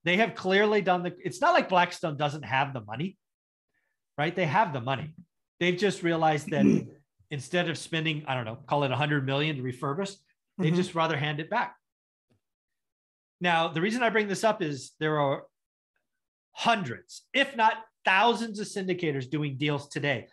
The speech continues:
Speaker 1: at the peak of the market,
Speaker 2: Mm-hmm.
Speaker 1: not fifteen like Blackstone,
Speaker 2: Mm-hmm.
Speaker 1: peak of the market that are value add with horrible bridge debt,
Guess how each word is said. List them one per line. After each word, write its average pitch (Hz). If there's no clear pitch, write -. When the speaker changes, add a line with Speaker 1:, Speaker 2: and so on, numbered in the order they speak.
Speaker 1:
at 196
the 208
peak 330
of 285
the 277
market, 262
Speaker 2:
Mm-hmm. 135
Speaker 1:
not 294
fifteen 269
like 160
Blackstone, 185
Speaker 2:
Mm-hmm. -
Speaker 1:
peak 466
of 427
the 392
market -
that 233
are 233
value 302
add 156
with 196
horrible 285
bridge 175
debt, 131